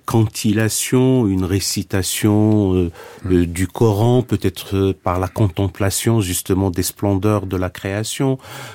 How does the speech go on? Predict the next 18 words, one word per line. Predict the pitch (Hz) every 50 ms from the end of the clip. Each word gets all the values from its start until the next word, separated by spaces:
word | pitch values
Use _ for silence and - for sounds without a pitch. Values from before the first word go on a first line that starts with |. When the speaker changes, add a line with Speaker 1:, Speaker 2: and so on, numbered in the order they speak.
| - - -
Speaker 1:
peut-être | - 98 90 - - 107 107 104 - - - 101
par, | 87 - - 101 98 98 98 95 95 95 92 90
euh, | 90 90 90 90 92 92 92 92 92 90 90 87 87 - - - - - _ -
une | - 95 92 95 95 92 95
intériorisation | 95 98 107 123 123 - - 127 113 107 107 107 107 104 92 101 101 98 92 104 98 92 - - - - 113 113 110 110 110 107
de | 95 92 90 95 95 98 101 101 101 98 98 95 95 95 92 90 87 - - - - _ _ _
tel | - 113 104 98 95
ou | 92 90
tel, | - _ - - 104 101 104 104
euh, | 104 101 95 95 95 92 92 90 90 90 90 87 87 87 87 87 87 90 - 113 _ _ _ _ _ _ _
produit | - - - 104 98 92 90 98 110 131 151 156 151 131 107
ou | 95 90 90 90 90 87 87 87 87 87 87 87 85 -
création | - - - 98 90 87 90 - - - 110 101 95
artistique, | 92 90 - - - - - - - - - 135 131 123 - - - -
euh, | 90 87 87 90 95
effectivement, | 90 - - - 90 - - - 92 87 95 101 104 120 131 - - - - - _ _
mais, | - 92 92 98 98 98 101 101
euh, | 92 87 87 85 85 82 80